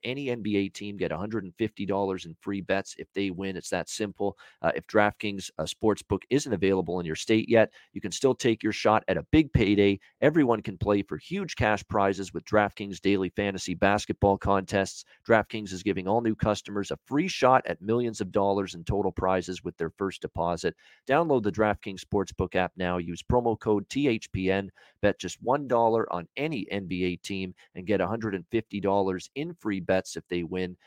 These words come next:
That's promo code T H P N at DraftKings Sportsbook, an official sports betting partner of the N B A and N H L. Must be twenty-one years of age or older. Minimum age and location requirements vary by jurisdiction. See DraftKings dot com slash sportsbook for details.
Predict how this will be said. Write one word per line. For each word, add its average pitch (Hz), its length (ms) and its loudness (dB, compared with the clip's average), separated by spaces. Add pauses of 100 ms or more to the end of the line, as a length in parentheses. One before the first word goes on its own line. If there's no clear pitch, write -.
(100)
That's - 180 -6
promo 107 340 0
code 95 280 -2
T 127 180 -2
H 113 240 -2
P 98 180 0
N 104 180 2
at - 100 -4
DraftKings 107 500 -2
Sportsbook, 104 540 -2 (100)
an 85 80 -6
official 104 400 -2
sports - 320 -2
betting 92 300 -2
partner 101 480 -2 (240)
of 127 200 2
the 95 180 0
N 98 120 -2
B 92 200 0
A 90 220 0
and 123 220 -4
N 85 120 -4
H 76 220 -8
L. 90 140 4
Must 87 200 -8
be 90 80 -8
twenty-one 107 380 -4
years 98 220 -2
of 85 80 -4
age 95 240 0
or 87 120 0
older. 92 340 2 (240)
Minimum 120 460 0
age 104 240 0
and 98 100 -10
location 95 480 -6
requirements 95 580 -2
vary 98 280 0
by 87 140 -2
jurisdiction. 98 760 -6 (260)
See 98 160 -10
DraftKings 107 500 0
dot 101 240 2
com 101 260 2
slash 90 340 -2
sportsbook 104 520 -2
for 82 120 -10
details. 107 640 2